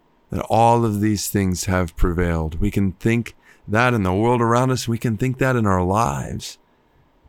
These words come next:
But to remember, nothing can stop the one who is the resurrection and the life. That Almighty God has power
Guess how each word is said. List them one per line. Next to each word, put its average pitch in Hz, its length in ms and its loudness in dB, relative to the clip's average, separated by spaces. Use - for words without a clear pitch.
But 92 300 -2
to 101 180 2
remember, 92 800 0
nothing 95 880 0
can 87 540 -2
stop - 680 -4
the 87 120 0
one 87 360 2
who 85 240 0
is 82 260 0
the 85 140 -2
resurrection 82 1040 0
and 82 320 -2
the 78 80 -4
life. - 600 -8
That 87 380 0
Almighty 101 1300 4
God 76 520 0
has 90 380 0
power 104 680 2